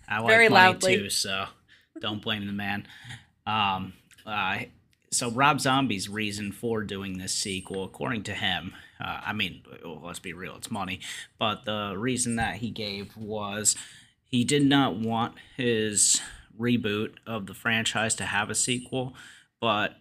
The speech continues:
Speaker 1: when the studio said that they were going to do a sequel, he wanted to be in charge of it, so that way somebody wouldn't ruin his idea, his creative vision behind it,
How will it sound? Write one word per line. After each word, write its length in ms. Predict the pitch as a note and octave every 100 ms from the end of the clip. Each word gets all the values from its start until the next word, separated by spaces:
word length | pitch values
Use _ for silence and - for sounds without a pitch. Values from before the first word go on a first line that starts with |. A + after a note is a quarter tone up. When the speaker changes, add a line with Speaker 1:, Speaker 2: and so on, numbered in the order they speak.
| _
Speaker 1:
when 220 | G#2+ A2+
the 60 | G2+
studio 460 | - B2+ B2 A#2 A2
said 240 | - G2+
that 140 | G#2
they 100 | A2+
were 160 | G#2 F#2+
going 280 | G2 F#2+ E2
to 100 | F2+
do 280 | G2 C#3+ B2
a 60 |
sequel, 520 | - G#2 F2+ - E2+
he 180 | - A#2+
wanted 380 | A#2+ A2 G2 G2
to 40 |
be 160 | G2+ A2
in 140 | G#2
charge 380 | F#2+ B2 A2 G#2
of 80 | -
it, 120 | F2+
so 140 | - G2
that 80 |
way 100 | F#2
somebody 380 | F3 A#2 G#2 G2
wouldn't 340 | F#2+ G2+ G2 G2
ruin 260 | F#2 F2+
his 220 | G2 G2
idea, 540 | F2+ E2+ - D#2+ A#1+ - -
his 160 | - -
creative 420 | - G2 F2+ E2+
vision 360 | F#2+ - F2+
behind 420 | D#2+ - F2+ E2+
it, 120 | D#2+